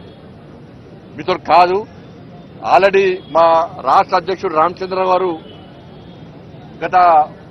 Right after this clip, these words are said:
అంతకుముందే ఈ కోర్టు, ఈ కేసును సీబీఐకి ఇవ్వాలని చెప్పి హైకోర్టులో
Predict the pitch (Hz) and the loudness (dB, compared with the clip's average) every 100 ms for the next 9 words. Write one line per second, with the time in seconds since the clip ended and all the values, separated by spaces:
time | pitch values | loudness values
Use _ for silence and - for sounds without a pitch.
0 | - - - - - - - 120 151 190 | -20 -20 -20 -20 -20 -20 -14 -10 -4 -4
1 | 196 196 185 185 - - - - - - | -2 -4 -4 -6 -12 -20 -20 -20 -20 -16
2 | 165 190 - 170 202 208 190 190 170 202 | -10 -10 -6 -4 -2 0 -2 -2 0 0
3 | 196 208 - 180 175 202 - 180 190 190 | -2 -12 -12 -12 -4 -6 -4 -2 -2 -2
4 | 185 185 196 170 - - - - - - | -6 -8 -10 -10 -14 -20 -20 -20 -10 -4
5 | 180 190 190 | -4 -4 -6